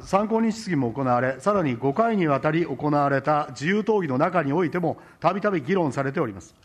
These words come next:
この七項目の改正については、内容についてはほぼ異論がなく、ほぼ全会一致で可決された公職選挙法改正に票則を合わせた技術的な改正である上、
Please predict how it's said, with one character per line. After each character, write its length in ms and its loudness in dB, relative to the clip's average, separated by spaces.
こ 120 0
の 260 0
七 240 2
項 220 2
目 180 0
の 100 0
改 220 2
正 220 0
に 260 0
つ 140 -4
い 40 -2
て 80 -6
は、 260 -2
内 240 2
容 100 0
に 80 0
つ 140 0
い 60 2
て 80 2
は 80 2
ほ 100 2
ぼ 160 2
異 60 0
論 160 2
が 80 0
な 100 0
く、 80 -4
ほ 140 0
ぼ 100 0
全 220 0
会 160 0
一 140 -6
致 20 -2
で 80 0
可 120 -2
決 200 -4
さ 100 2
れ 80 -2
た 300 0
公 180 2
職 240 -2
選 200 0
挙 120 0
法 160 2
改 220 2
正 180 -2
に 180 -2
票 220 2
則 300 -2
を 220 0
合 100 2
わ 140 2
せ 120 -2
た 340 0
技 140 -2
術 280 -2
的 140 0
な 220 0
改 200 2
正 140 2
で 80 2
あ 80 2
る 100 0
上、 200 2